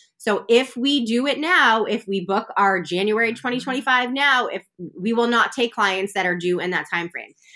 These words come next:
Speaker 2: Right.
Speaker 1: And one of the things that, you know, we had mentioned tonight, we gave, like, a little toast at the opening ceremony.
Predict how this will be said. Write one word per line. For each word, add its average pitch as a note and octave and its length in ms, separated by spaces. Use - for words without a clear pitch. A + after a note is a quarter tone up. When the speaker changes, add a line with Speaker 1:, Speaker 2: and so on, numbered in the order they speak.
Speaker 2:
Right. G3 140
Speaker 1:
And G#3 300
one C4+ 280
of F4 80
the A3+ 80
things G#3+ 360
that, F3 280
you G#3+ 120
know, F3 160
we F#3+ 260
had A3 180
mentioned F#3+ 340
tonight, E3 360
we F3+ 120
gave, E3 300
like, D3+ 180
a D#3 40
little D3+ 200
toast A#3+ 440
at D#3 140
the D#3 280
opening E3 300
ceremony. A3 640